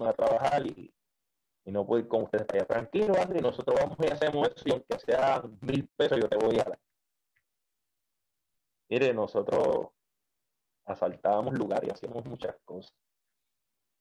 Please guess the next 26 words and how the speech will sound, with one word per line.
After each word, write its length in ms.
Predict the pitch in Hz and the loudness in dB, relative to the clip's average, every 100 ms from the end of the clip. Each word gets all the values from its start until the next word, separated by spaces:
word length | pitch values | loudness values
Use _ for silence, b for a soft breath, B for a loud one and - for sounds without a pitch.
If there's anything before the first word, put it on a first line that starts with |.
| _ _ | _ _
En 240 | - 95 98 | -12 -6 -4
ese, 380 | 98 127 117 | -2 0 0
en 140 | 104 101 | -2 -4
ese, 580 | 107 - 131 127 127 - | -2 2 2 2 0 -4
en 140 | 104 | -4
esa 340 | 110 - 143 | -6 0 0
asignación, 880 | 147 139 143 143 139 - 135 143 127 | 0 0 0 0 0 0 2 2 0
en 120 | 104 104 | -6 -6
esa 180 | - | -2
misión 480 | 147 139 - 196 - | -2 -2 -4 -2 -2
que 140 | - 120 | -2 0
íbamos 280 | 123 123 131 | 0 -2 -2
a 100 | 120 | -2
hacer 180 | 120 127 | -2 -2
ese 200 | 127 131 | -2 -2
día, 240 | 139 143 131 | -2 0 0
a 20 | |
mí 120 | 110 | 0
me 80 | 117 | -8
iban 180 | 127 127 | -6 -2
a 20 | |
dar 260 | 135 139 - | -2 -2 -2
tres 200 | - 104 | -2 -2
mil 140 | 101 107 - | -4 -18 -16
quinientos 500 | 120 120 - 120 110 | -10 -10 -2 -2 2
dólares 400 | 117 113 110 | 2 4 2